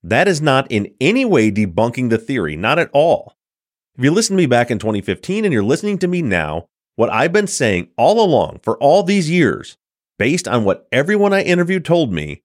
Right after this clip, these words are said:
is that there would be a digital footprint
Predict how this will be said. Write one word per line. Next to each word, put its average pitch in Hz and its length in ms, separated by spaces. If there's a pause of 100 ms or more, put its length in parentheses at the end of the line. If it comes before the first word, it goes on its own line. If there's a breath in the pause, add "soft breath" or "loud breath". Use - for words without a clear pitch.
(560)
is 98 140
that 110 120
there 120 180
would 165 200
be 117 200
a 92 120
digital 127 760
footprint 110 500